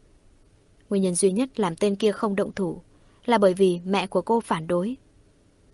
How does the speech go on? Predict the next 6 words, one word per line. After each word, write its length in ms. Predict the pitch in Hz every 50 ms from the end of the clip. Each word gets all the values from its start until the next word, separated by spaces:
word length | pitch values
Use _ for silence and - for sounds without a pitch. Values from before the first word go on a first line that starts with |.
| _ _ _ _ _ _ _ _ _ _ _ _ _ _ _ _ _ _ _ _ _ _ _ _ _ -
Nói 220 | 202 190 175 175 180
thật, 180 | - 220 196 - _ _ _ _ _ - _ _ _ _ _ _ _ -
hắn 200 | - 185 196 208
thà 180 | 226 226 185
tình 240 | - - 202 175 175
nguyện 220 | 175 185 180 -